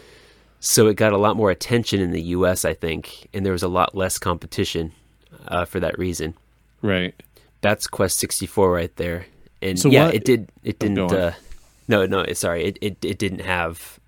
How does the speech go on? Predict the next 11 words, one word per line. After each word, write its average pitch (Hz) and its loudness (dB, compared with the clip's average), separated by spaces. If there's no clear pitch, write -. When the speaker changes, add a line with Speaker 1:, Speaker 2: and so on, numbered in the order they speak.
Speaker 1:
a 92 -8
lot 90 0
of - -10
competition 90 -6
at 80 -8
the - -20
time, 85 -4
but - -8
yeah, 95 -2
go 101 -2
ahead. 85 -4